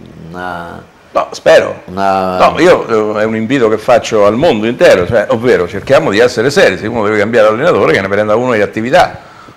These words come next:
Speaker 2: no, uno che si inventa, no?
Speaker 1: Ma che tu pensi che ci sia la possibilità, la, il pericolo, eh, che possa cambiare allenatore la Ternana?
Speaker 2: Adesso no, però, eh, il calcio è fatto di risultati, eh?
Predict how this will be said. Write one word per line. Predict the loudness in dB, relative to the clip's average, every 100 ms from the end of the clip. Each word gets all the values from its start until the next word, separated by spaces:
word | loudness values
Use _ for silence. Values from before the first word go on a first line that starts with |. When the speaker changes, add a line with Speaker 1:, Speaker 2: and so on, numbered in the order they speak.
| _
Speaker 2:
no, | -2 -2 0
uno | -4
che | -4
si | -6 -8
inventa, | -2 -2 0 0 0 -2 -4
no? | -6 -8 -12 -20 -20 -20 -20 _
Speaker 1:
Ma | -6
che | -4
tu | -6
pensi | -4 -4 -6
che | -10
ci | -8
sia | -6
la | -4
possibilità, | -6 -8 -12 -10 -6 0 2 2
la, | 0 -4
il | -4 -8 -8
pericolo, | -2 0 0 -2 -4 -4 -8 -18 -20 _ -14
eh, | -8 -6 -6
che | -6 -6 -4 -6 -8 -8 -8 -10
possa | -12 -10 -12
cambiare | -10 -8 -6
allenatore | -8 -8 -4 -4 -4
la | -4
Ternana? | -6 -8 -8 -8 -12 -18 -20 -20 -20
Speaker 2:
Adesso | -8 -2 -2 0 -2
no, | 0 -2 -4
però, | -2 2 2 2 -12 -20 -20 -20 _
eh, | -12 -10 -10 -10 -12 -12 -14 -16 -18 -20
il | -8
calcio | -4 -4 -4
è |
fatto | -6 -4 -2
di |
risultati, | -4 -6 -4 0 0 -2
eh? | -10 -12